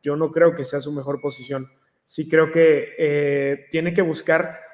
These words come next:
un poco de salida, ya sea con Camavinga, con Valverde, una sali-, salida más dinámica, eh, y acompañar,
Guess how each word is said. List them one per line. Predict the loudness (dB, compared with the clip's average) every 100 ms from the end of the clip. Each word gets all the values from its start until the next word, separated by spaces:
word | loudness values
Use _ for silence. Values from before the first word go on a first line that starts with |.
| -10
un | -2
poco | 0 6
de | 6
salida, | 6 0 2 2 2 0
ya | -2
sea | -2 -4
con | -4 -4
Camavinga, | -4 -2 -2 0 0 0
con | -4 -4
Valverde, | -2 0 0 0 -4 -6
una | -8 -6
sali-, | -6 -10 -10
salida | -6 -2 0
más | 0 -2
dinámica, | -2 -2 -2 -4 -6 -6 _ _ _ -2
eh, | 2 4 4 2 0 -4
y |
acompañar, | -4 -4 -6 -4 0 0 0 -4